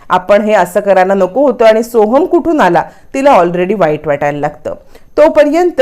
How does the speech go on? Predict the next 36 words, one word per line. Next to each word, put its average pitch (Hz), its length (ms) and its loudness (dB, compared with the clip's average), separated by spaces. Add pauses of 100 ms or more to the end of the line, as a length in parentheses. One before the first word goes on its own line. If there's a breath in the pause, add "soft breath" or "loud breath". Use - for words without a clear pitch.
(140)
मात्र 175 340 2
आता 202 460 4
इकडे 202 280 0
अद्वैत 185 400 0 (100)
घरी 185 160 -2
येतो. 160 380 -6 (240 soft breath)
घरी 214 220 2
आलेला 208 460 2
अद्वैत 190 340 0 (120)
शांत 233 340 0 (140)
नसतो, 233 340 0
तो 226 300 -2
खूप - 340 -2
चिडलेला 208 320 0
असतो. 190 440 -4 (220 soft breath)
"नैना, 220 460 0 (140)
नैना," 233 460 0 (220 loud breath)
असं 262 240 0
मोठ्या 247 440 0
मोठ्याने 247 480 0
ओरडा 208 320 2
करायला 190 320 2
लागतो. 175 440 -4 (180 soft breath)
तोपर्यंत 262 420 0 (120)
कला 190 200 4
येते 247 240 0
आणि, 269 120 0
"काय 285 280 0
झालं? 294 300 0 (260 loud breath)
अरे 262 120 -4
इतक्या 277 460 0
मोठ्या 294 300 2
मोठ्याने 311 380 0
का 311 300 4
ओरडत 302 340 2
आहेस?" 247 240 2